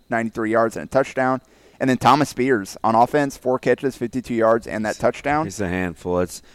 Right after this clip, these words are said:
Speaker 2: I've been waiting for him to kind of erupt a little bit. He's, he's explosive in the open field when he's healthy.
Speaker 1: So, solid offensive game. Defense, fifteen tackles, one for loss, and five pass breakups.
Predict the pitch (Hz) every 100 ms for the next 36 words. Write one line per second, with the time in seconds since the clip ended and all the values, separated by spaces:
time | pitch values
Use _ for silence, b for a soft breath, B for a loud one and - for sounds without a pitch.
0 | b b b 98 101 95 117 107 110 123
1 | 123 120 113 107 - 110 113 101 95 90
2 | 98 98 - 87 87 80 85 92 107 -
3 | - 131 147 - 120 120 95 90 92 92
4 | 85 92 104 95 87 82 92 - 85 _
5 | _ - 131 110 101 - 202 160 143 151
6 | 143 147 151 127 - 175 170 123 101 -
7 | - _ _ - 202 208 185 147 135 131
8 | 127 127 120 120 139 156 151 123 117 127
9 | - 117 - 123 123 110 113 101 - 92
10 | - - - -